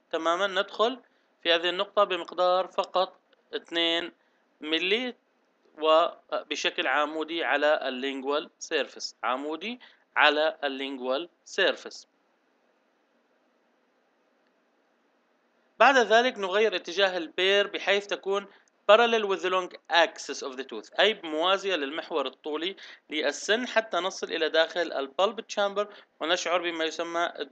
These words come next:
drop in effect. drop in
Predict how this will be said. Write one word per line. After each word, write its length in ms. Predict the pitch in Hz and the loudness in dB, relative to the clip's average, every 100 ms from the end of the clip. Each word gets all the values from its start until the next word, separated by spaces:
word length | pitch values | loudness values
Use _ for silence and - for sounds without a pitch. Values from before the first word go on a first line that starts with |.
| 147 | -2
drop 480 | 147 143 _ - | 0 -2 _ -4
in 240 | 139 135 139 - _ 139 | -2 -2 -6 -14 _ -14
effect. 480 | - 147 - - - _ _ _ _ 135 | -2 -2 -2 -16 -20 _ _ _ _ 0
drop 200 | 156 196 - _ | 0 0 -8 _
in 320 | 135 135 202 | -2 -2 -4